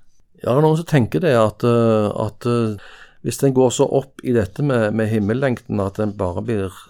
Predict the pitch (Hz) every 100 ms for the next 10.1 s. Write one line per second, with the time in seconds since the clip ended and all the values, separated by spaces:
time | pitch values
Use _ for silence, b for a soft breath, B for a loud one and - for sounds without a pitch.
0 | - - 104 110 - 110 95 110 113 101
1 | 104 101 85 - - - 104 - 95 92
2 | - 104 92 87 - - 98 104 - 110
3 | 117 123 147 104 - b b b b b
4 | b _ - - 104 139 113 127 - 107
5 | 98 107 135 120 101 - - 87 95 98
6 | 98 92 87 - - - 113 - 123 143
7 | 185 147 90 71 69 b b b b b
8 | - - 104 101 - 110 - 101 110 110
9 | 104 98 107 101 - - - - 101 76
10 | 95